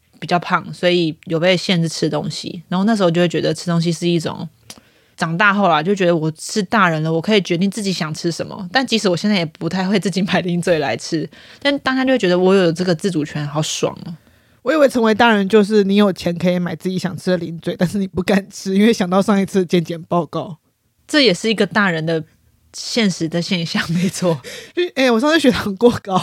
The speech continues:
Speaker 2: 哎，就把它放回去了。<laughs>
Speaker 1: 那这就是成熟对自己负责的大人啊。
Speaker 2: 真的。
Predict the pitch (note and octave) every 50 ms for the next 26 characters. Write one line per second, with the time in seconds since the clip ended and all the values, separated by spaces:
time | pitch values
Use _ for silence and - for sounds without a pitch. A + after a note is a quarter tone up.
0 | - G#3 F3+ - E3+ F3 - - A#3 A3+ A3+ F#3 F3+ F3+ - A3+ G#3+ G#3+ G3+ F3+
1 | F3+ F3+ - C#4 B3+ A#3 - - - _ - - - A#4 A#4+ - A3+ - - C#4
2 | - - D#4 - - F4+ - _ - - _ _ - C#4 C4+ C#4+ C#4+ C#4+ C#4+ C#4+
3 | D4 B3+ - - F#3 F#3 F#3 - F#3+ F#3 F#3 G#3 G#3 G3 G#3+ G3 E3 - - G3
4 | F3 D#3 D#3+ D3 C#3+ D3+ - F3 D3+ C3+ - - - - - - - - E3+ C#3+
5 | - - _ _ _ - B3 B3+ A#3+ B3+ A#3+ A#3 G#3 F#3 E3+ D#3 C#3+ D#3